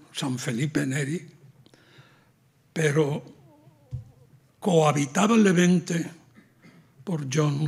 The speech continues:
Henry Newman. De esto me he enterado después, cuando he entrado más en Newman, no solo en su concepto de universidad.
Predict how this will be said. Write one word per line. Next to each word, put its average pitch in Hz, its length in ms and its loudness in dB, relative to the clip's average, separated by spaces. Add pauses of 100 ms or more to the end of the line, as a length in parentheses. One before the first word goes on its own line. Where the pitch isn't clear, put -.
Henry 135 380 -4
Newman. 127 400 -4 (1900)
De 160 320 2
esto 214 240 0
me 175 100 -2
he 185 40 0
enterado 175 400 -4
después, 175 460 -8
cuando 160 420 -4
he - 20 2
entrado 170 480 0
más 156 460 0
en 160 180 -4
Newman, 131 460 -4
no 151 120 -6
solo 151 560 -4
en 143 320 -8 (260)
su 170 200 -8
concepto 156 580 -2
de 147 120 -6
universidad. 143 680 -6